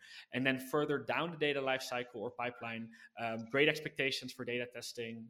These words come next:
Superset for data visualization, as well as Metabase and Lightdash, meaning that we are identifying these best-in-class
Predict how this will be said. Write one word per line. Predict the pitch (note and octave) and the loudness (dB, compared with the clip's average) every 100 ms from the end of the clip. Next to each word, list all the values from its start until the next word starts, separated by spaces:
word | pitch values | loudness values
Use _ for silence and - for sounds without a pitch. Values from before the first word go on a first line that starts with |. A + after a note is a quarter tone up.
| B2+ | -10
Superset | - D#3+ D3+ - C#3 C3 - - - | -6 -4 -4 -2 0 0 -2 -16 -6
for | A#2+ | -4
data | B2+ B2+ B2+ | 0 -2 -2
visualization, | B2 B2 A#2 A#2+ A#2 B2 A#2+ | -6 -6 -6 -4 -4 -4 -8
as | A2 | -12
well | A2+ | -10
as | A#2 B2 | -10 -2
Metabase | B2 B2 A#2+ A#2+ A#2 | 0 0 -2 -4 -6
and | A2+ | -10
Lightdash, | A#2 B2+ - A#2+ - - - - - - | -4 -4 -2 -4 -4 -8 -12 -12 -14 -8
meaning | C3 D#3 D#3 D3 | 2 4 6 4
that | C#3+ | 2
we | D3+ | 2
are | C#3 | 2
identifying | B2 B2 D3+ - C3+ C3 B2+ | 2 0 -4 -4 -2 0 0
these | A#2+ | -2
best-in-class | - C#3 - D3+ - B2 B2+ | -2 -2 -2 -8 -4 -2 -2